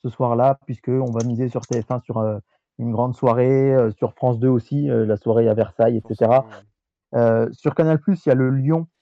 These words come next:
Speaker 1: avec Danny Boone et Philippe Catherine, qui est, que j'ai trouvé infact et infâme, et je suis sorti avant la fin du film.
Speaker 2: À ce point-là ?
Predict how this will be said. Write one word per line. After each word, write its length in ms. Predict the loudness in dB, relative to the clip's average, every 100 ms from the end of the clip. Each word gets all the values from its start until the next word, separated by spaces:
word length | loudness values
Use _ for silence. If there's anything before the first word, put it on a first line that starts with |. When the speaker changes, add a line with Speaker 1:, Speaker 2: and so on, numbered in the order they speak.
| -10
Speaker 1:
avec 240 | -6 -2
Danny 240 | 0 0 -2
Boone 180 | -2
et 60 | -4
Philippe 280 | -4 -6 -4
Catherine, 440 | -6 -4 -6 -6
qui 160 | -6 -4
est, 160 | -4
que 80 | -4
j'ai 120 | -6
trouvé 280 | -4 -4 -4
infact 420 | -4 -4 -4 -4 -8 _
et 100 | -2
infâme, 400 | -2 0 0 0
et 60 | 0
je 80 | -4
suis 160 | -8
sorti 360 | -8 -8 -4 -2
avant 140 | 0
la 100 | -2
fin 140 | -4 -8
du 100 | -8
film. 280 | -10 -10 -12
Speaker 2:
À 60 | -18
ce 60 |
point-là ? 320 | -20 -12 -12